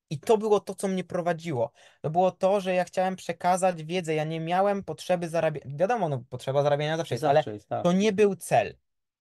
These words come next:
Speaker 1: To była wypadkowa. Wszystko skupiało się na tej pasji, która powodowała to, że ja byłem konsekwentny, konsekwentnie cały czas pracowałem.
Speaker 2: Czyli
Speaker 1: No bo tak naprawdę
Speaker 2: budziłeś w tych klientach potrzebę tak bardzo, że oni mówią: "No to czemu nie mówisz, że masz?"
Speaker 1: Tak,
Speaker 2: <laughs> Oni się już nie
Speaker 1: dosłownie.
Speaker 2: mogli doczekać kupić, ja to
Speaker 1: Do-,
Speaker 2: tak odbieram,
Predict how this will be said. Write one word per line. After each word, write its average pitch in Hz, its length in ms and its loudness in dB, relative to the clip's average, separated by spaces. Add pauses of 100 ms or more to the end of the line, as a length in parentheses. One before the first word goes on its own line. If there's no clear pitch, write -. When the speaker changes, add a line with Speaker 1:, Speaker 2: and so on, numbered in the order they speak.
(480)
Speaker 1:
To 165 80 -4
była 170 260 4
wypadkowa. 151 800 -4
Wszystko - 300 -6
skupiało 175 360 0
się 156 120 -10
na 147 100 -2
tej 123 140 -8
pasji, 196 340 0
która 147 340 -2
powodowała 143 500 0
to, 135 180 -2
że 127 120 -4
ja 117 80 -2
byłem 113 200 -8
konsekwentny, 185 840 -6 (300)
konsekwentnie 175 800 -4
cały 180 300 2
czas 139 160 -6
pracowałem. 139 680 -2 (560)
Speaker 2:
Czyli 117 140 -10
Speaker 1:
No 120 60 -4
bo 220 100 -2
tak 220 100 0
naprawdę 220 240 -2
Speaker 2:
budziłeś 180 360 -2
w - 40 -18
tych 170 180 -6
klientach 190 480 0
potrzebę 165 460 -4
tak 190 220 0
bardzo, 180 340 4
że 180 100 -2
oni 190 80 -2
mówią: 196 120 -2
"No 233 140 4
to 226 160 -6
czemu 285 280 0
nie 285 120 0
mówisz, 302 320 -2
że 302 100 -4
masz?" 240 400 2 (100)
Speaker 1:
Tak, 214 260 0
Speaker 2:
<laughs> - 60 -20
Oni 202 200 -4
się 180 120 -6
już 196 100 -2
nie 202 80 0
Speaker 1:
dosłownie. 214 120 4
Speaker 2:
mogli 247 220 -2
doczekać 254 460 -2
kupić, 196 360 -6
ja 147 100 2
to 151 100 -4
Speaker 1:
Do-, 175 80 0
Speaker 2:
tak 139 120 0
odbieram, 131 360 -2